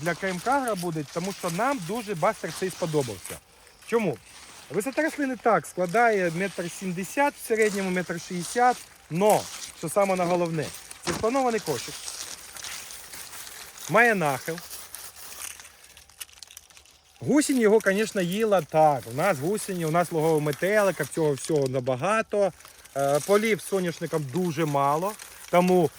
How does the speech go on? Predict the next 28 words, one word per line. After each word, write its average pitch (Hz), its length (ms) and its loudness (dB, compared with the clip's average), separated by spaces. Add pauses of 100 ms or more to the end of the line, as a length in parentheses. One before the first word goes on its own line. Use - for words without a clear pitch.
(160)
звісно, 190 480 0
вона 180 240 6
приходить 170 480 0
туди, 196 360 4
де 160 200 2
якість 175 440 0
і - 20 -4
врожай. 147 380 -4 (720)
Звісно, 196 320 -8
якість 202 280 -8
і 190 40 -10
врожай, 190 460 -4
це 190 80 -12
компанія 165 460 -8
«Весь 151 140 -10
стандарт», 214 460 -4 (280)
це, 170 240 -2 (360)
е, 156 280 0
підбір 170 500 -6
соняшника 175 440 -6
такого, 156 540 2 (380)
е, 147 420 4
ракурсу, 185 520 0
щоб 165 220 0 (100)
ви 175 260 2
розуміли, 175 640 2 (500)
що 180 300 4 (440)
ми 190 280 2